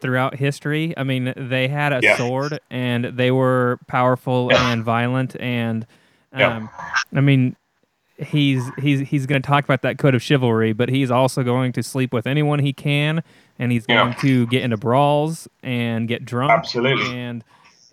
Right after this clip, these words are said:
Speaker 1: as long as the, you know, as long as he kills another, uh, squire honorably, it
Speaker 2: Yes.
Speaker 1: doesn't matter what the, you know, what the reason is. So I feel like they, uh,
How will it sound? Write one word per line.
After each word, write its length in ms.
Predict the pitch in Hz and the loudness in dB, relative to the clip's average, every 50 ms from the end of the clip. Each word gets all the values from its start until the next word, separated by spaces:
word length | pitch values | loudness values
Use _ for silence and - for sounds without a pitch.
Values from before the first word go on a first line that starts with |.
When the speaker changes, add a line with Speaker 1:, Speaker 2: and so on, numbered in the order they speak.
| _ - | _ -2
Speaker 1:
as 180 | - 135 123 | 0 0 2
long 220 | 135 143 151 160 156 | 4 4 4 4 4
as 60 | 143 131 | 4 4
the, 240 | 135 139 131 131 147 | 4 4 2 4 2
you 80 | 143 131 | 2 2
know, 160 | 123 117 113 120 | 2 2 0 0
as 120 | 151 135 | 0 2
long 160 | 151 156 160 156 | 2 4 4 4
as 80 | 139 | 2
he 80 | 139 131 | 2 0
kills 280 | - - 151 143 131 | 0 0 0 0 0
another, 560 | 135 131 139 135 131 131 127 127 123 120 123 120 | 0 0 0 2 2 4 4 2 2 0 -2 -4
uh, 220 | 123 120 117 113 | -4 -4 -4 -6
squire 560 | - - - - 131 123 127 123 120 123 123 - | -8 -8 -4 -2 0 2 2 2 0 -2 -2 -2
honorably, 720 | - 135 143 147 135 120 117 113 110 113 113 110 110 113 - _ _ _ _ _ _ _ _ _ _ _ - | -2 0 2 2 2 2 0 -2 -2 -4 -4 -4 -6 -8 -10 _ _ _ _ _ _ _ _ _ _ _ -4
it 60 | 143 135 | 0 2
Speaker 2:
Yes. 200 | 117 104 135 131 | 2 2 0 0
Speaker 1:
doesn't 140 | 135 - 135 | -2 -2 0
matter 240 | 127 127 123 120 | 0 2 2 2
what 200 | 120 123 131 - | 2 2 2 2
the, 160 | - 131 135 - | 0 0 0 2
you 100 | 143 139 | 2 2
know, 180 | 131 120 120 | 2 2 4
what 160 | 123 127 123 | 2 2 2
the 100 | - 135 | 0 0
reason 400 | 120 120 127 139 143 123 127 117 | 0 2 2 0 0 0 -2 -2
is. 240 | 117 113 113 113 117 | -2 -4 -4 -6 -8
So 320 | - - - 185 175 165 - - 185 _ _ _ _ _ _ _ | -8 -4 -2 0 0 0 0 -4 -10 _ _ _ _ _ _ _
I 80 | 160 160 | -2 -2
feel 220 | - 226 226 226 | 0 0 0 0
like 220 | 226 226 214 - - | 0 0 -2 0 0
they, 280 | 180 165 170 170 165 151 | 0 2 2 2 2 4
uh, 240 | 147 143 131 127 | 4 4 2 2